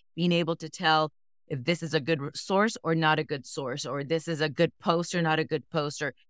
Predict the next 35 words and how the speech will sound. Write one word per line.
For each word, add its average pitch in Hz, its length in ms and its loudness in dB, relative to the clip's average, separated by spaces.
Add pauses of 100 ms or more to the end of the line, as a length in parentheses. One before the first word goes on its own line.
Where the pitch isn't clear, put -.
did 170 180 0
you 175 100 0
check 190 300 2
that 180 180 2
source? 156 440 0
Just - 260 -6
because 170 360 0 (340)
it 165 100 -4
has, 175 300 2
you 165 120 -2
know, 147 100 -4
a 147 120 -8
thousand, 170 540 0 (120)
um, 156 280 0 (120)
likes 175 460 2
doesn't 160 340 -4
mean 151 140 -4
it's - 180 -10
correct. 156 480 -2 (340)
So 208 180 -2
a 208 40 0
lot 202 220 6
of 240 100 0
teaching 226 400 -4
around 165 400 2 (260)
digital 226 480 -6
citizenship 160 840 -2 (440)
and 180 140 2
making 185 280 0
sure 196 200 4
that 180 120 2
our 175 80 6
students 175 440 -6
are 160 220 0
aware 151 600 0